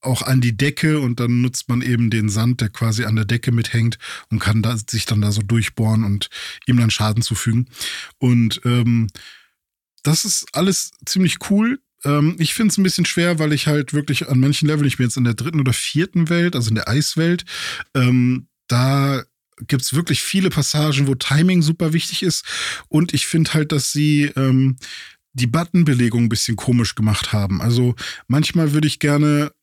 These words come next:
also man benutzt den Drill zum Beispiel auf R, also ich spiel's auf der Switch,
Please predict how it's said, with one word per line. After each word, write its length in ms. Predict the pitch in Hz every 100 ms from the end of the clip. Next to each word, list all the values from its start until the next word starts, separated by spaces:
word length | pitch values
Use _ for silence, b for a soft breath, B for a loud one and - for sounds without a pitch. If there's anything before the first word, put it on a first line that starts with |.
| _ 127
also 160 | 127 127 120
man 400 | 127 127 143 -
benutzt 360 | 123 139 156 135
den 120 | 123
Drill 300 | 127 160 180
zum 160 | 175 160
Beispiel 320 | 151 - 135
auf 200 | 113 - _ _
R, 460 | 127 131 135 127 127
also 140 | 117 117
ich 60 | -
spiel's 240 | - 269 139
auf 80 | 120
der 80 | 113
Switch, 360 | - 147 -